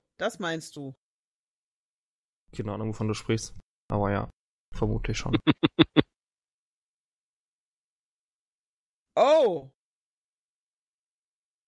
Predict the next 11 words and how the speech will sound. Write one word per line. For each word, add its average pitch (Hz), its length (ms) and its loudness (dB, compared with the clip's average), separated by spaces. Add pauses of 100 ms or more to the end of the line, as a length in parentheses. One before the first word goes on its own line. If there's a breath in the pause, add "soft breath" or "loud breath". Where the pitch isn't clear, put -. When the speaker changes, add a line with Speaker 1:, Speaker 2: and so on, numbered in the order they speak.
(160)
Speaker 2:
Sag 151 260 8
mal, 208 100 8
was 196 160 2
du 170 100 -6
denkst, 131 520 -8 (760)
bevor 127 380 -8
hier, 123 480 -6
äh, 123 180 -6
ich - 140 -8
dir - 160 -12
zustimme. - 480 -16